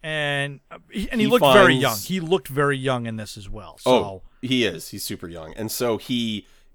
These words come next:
Speaker 2: uh, we see Brady flying a kite. Smash cut to Terry O'Quinn <laughs> just holding a kite with an
Speaker 1: Nope.
Speaker 2: insane amount of blood in it.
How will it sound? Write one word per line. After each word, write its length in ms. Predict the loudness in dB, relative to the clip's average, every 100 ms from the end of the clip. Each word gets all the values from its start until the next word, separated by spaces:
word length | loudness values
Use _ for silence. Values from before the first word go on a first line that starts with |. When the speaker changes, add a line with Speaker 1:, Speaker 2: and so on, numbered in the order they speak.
| -4
Speaker 2:
uh, 140 | -4
we 120 | -2 -4
see 160 | -2
Brady 320 | 2 4 4 0
flying 320 | -4 -4 -6
a 60 |
kite. 380 | -4 0 0 0
Smash 360 | -2 0 0 0
cut 160 | -2 -2
to 80 | 0
Terry 300 | 2 2 0
O'Quinn 540 | -4 -2 2 2 0
<laughs> 40 | -6
just 180 | -8 2
holding 300 | 2 4 2
a 60 |
kite 400 | 0 -2 -2 0
with 140 | 0 4
an 60 |
Speaker 1:
Nope. 140 | 4 4
Speaker 2:
insane 840 | 0 -6 0 2 4 2 0 -2 -6 -12 _ 0
amount 360 | 4 8 6 4
of 120 | 0
blood 260 | 4 4 6
in 100 | 4
it. 340 | 2 0